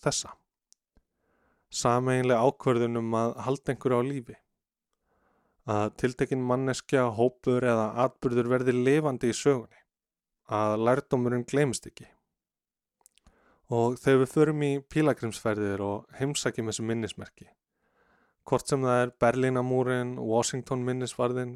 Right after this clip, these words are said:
Kapa eða leiði í kirkjugarði, þá erum við að tjá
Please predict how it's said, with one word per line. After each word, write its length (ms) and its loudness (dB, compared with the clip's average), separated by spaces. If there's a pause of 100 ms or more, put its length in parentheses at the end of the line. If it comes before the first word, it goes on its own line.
Kapa 460 -2 (240)
eða 160 -6 (720)
leiði 340 6
í 80 -2
kirkjugarði, 640 -2 (1120)
þá 80 4 (100)
erum 160 6
við 80 6
að 160 -2
tjá 180 2